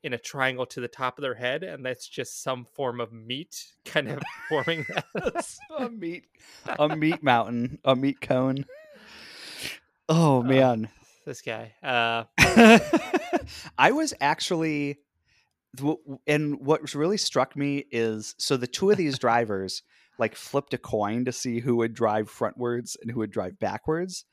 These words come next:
Speaker 1: Yeah.
Speaker 2: And the, I kind of expected the backwards guy would be like, "This sucks. I've got a cr-,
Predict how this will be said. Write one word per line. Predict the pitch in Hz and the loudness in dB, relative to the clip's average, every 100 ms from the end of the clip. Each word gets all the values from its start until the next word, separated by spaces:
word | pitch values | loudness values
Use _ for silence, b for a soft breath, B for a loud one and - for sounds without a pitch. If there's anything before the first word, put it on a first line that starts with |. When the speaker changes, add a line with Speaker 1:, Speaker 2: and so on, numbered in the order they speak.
| B B - | B B -16
Speaker 1:
Yeah. | - - | -16 -4
Speaker 2:
And | 127 135 | 0 0
the, | - | 0
I | - 147 247 - - | -2 0 0 -4 -6
kind | 160 156 | -2 -2
of | |
expected | 151 - 147 - | -4 -2 -2 0
the | 127 | -4
backwards | 104 110 - 151 156 | -2 -4 -2 -4 -2
guy | 165 160 | 0 0
would | 151 | 0
be | 135 | 2
like, | 127 110 - | 2 2 -2
"This | 113 208 | -6 -4
sucks. | - - 139 135 - - | -4 -2 0 0 -2 -6
I've | 120 | -6
got | - | -4
a | - | -4
cr-, | - | -6